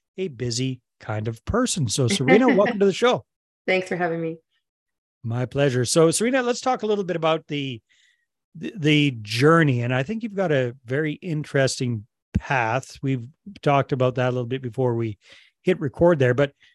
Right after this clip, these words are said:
Speaker 1: maybe walk us through, how did you get up to and get started in real estate investing in the first place?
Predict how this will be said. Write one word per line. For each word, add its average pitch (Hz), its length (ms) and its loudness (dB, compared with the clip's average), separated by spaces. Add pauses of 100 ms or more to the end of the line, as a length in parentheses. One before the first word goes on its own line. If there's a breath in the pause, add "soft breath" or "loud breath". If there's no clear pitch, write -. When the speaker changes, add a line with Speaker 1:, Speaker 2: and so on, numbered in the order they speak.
(120 soft breath)
Speaker 1:
maybe 262 240 2
walk 208 300 2
us - 180 -2
through, 156 420 0 (440)
how 214 320 -2
did 190 240 -6
you 175 120 -4
get 151 240 0
up 151 260 0
to 143 200 -2
and 127 140 -4
get 127 120 -8
started 135 540 0
in 123 260 -4
real 117 220 -2
estate 120 340 -8
investing 117 380 -4
in 110 80 -4
the 104 80 -6
first 107 300 -6
place? - 360 -14